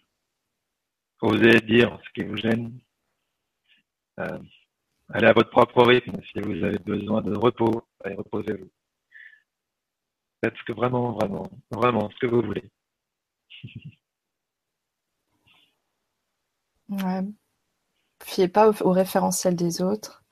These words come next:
Speaker 2: Allez vraiment vers ce qui, ce qui vous ressemble, ce qui est vous, ce qui vous appelle. Et toujours dans le respect de soi, avec bienveillance, sans se flageller,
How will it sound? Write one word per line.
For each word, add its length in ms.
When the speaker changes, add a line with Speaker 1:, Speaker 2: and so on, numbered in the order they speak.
Speaker 2:
Allez 180
vraiment 400
vers 200
ce 120
qui, 600
ce 200
qui 180
vous 160
ressemble, 580
ce 100
qui 200
est 40
vous, 280
ce 100
qui 160
vous 240
appelle. 640
Et 520
toujours 300
dans 140
le 80
respect 380
de 100
soi, 420
avec 220
bienveillance, 1080
sans 220
se 140
flageller, 880